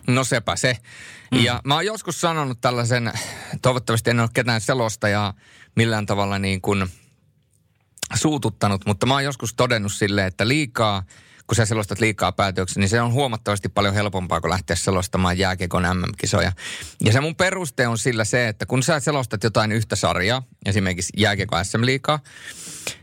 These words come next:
Speaker 1: niin sä voit olla siinä aivan kiinni. Varsinkin jos sulla on, se on niinku sun päätyö ja sulla ei hirveästi muuta sivuhommaa siinä ole,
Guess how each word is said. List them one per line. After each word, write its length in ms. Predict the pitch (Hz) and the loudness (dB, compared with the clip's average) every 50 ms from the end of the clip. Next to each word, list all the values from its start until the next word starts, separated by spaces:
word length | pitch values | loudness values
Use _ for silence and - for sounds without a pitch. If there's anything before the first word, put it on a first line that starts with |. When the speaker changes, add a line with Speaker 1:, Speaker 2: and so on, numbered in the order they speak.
| - - | -2 2
Speaker 1:
niin 380 | - 104 107 110 110 104 - - - | 2 4 4 2 0 -2 -4 -4 -2
sä 220 | - 143 135 139 | 0 0 2 2
voit 200 | 147 156 156 - | 0 -2 -2 -2
olla 340 | - - 147 151 147 131 120 | -2 0 0 0 0 0 -2
siinä 460 | 113 - - 147 127 110 110 104 95 | -2 -2 0 0 2 2 2 2 0
aivan 340 | 107 120 117 104 101 98 95 | 0 0 0 0 -2 -4 -4
kiinni. 340 | - 95 95 95 90 85 90 | -2 -2 0 0 0 2 2
Varsinkin 400 | 110 123 131 120 143 131 117 123 | 2 2 2 0 0 2 2 0
jos 160 | 117 - - | 0 0 0
sulla 200 | - 110 107 104 | 0 2 2 2
on, 160 | 101 101 101 - | 2 0 -2 -4
se 180 | 127 - - 117 | -2 0 2 2
on 80 | 113 | 2
niinku 160 | 113 110 101 110 | 0 0 0 0
sun 180 | 98 110 98 | 0 0 0
päätyö 440 | - 120 113 110 110 107 - 95 90 | 2 2 2 0 0 -2 -2 0 0
ja 100 | 87 92 | 0 -2
sulla 200 | 92 101 92 95 | -2 0 0 2
ei 80 | 95 98 | 2 2
hirveästi 420 | 107 113 92 98 95 92 - 104 | 0 0 0 0 -2 -2 -2 -2
muuta 280 | 98 101 101 104 90 101 | 0 2 2 0 0 0
sivuhommaa 600 | - 107 98 107 95 95 87 87 85 82 80 92 | 0 0 2 2 0 0 0 0 0 0 0 0
siinä 240 | 95 87 82 80 | 0 0 0 2
ole, 220 | 92 113 135 147 | 2 2 2 0